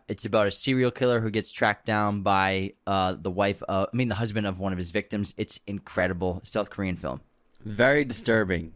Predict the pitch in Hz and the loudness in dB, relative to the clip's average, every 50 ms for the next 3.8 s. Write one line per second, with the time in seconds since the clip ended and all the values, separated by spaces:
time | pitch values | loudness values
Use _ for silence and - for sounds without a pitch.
0 | - - - - 98 92 95 98 101 98 98 95 87 90 90 85 85 87 - - | -18 -14 -6 -2 0 0 2 2 2 2 2 2 0 0 0 -2 -2 -6 -14 -10
1 | - 123 123 123 123 120 123 117 131 - 123 123 127 127 127 123 127 156 175 190 | -6 -2 0 0 0 0 0 -2 -2 -2 0 2 2 2 2 2 2 0 0 0
2 | 185 165 160 185 190 - - 92 85 92 98 98 107 104 - - _ _ _ _ | 0 0 -2 -4 -4 -4 -4 -2 -2 -2 -2 -2 -2 -2 -4 -4 _ _ _ _
3 | _ _ _ _ _ _ _ - 139 147 - 151 151 139 123 117 | _ _ _ _ _ _ _ 0 0 0 2 2 0 2 0 -2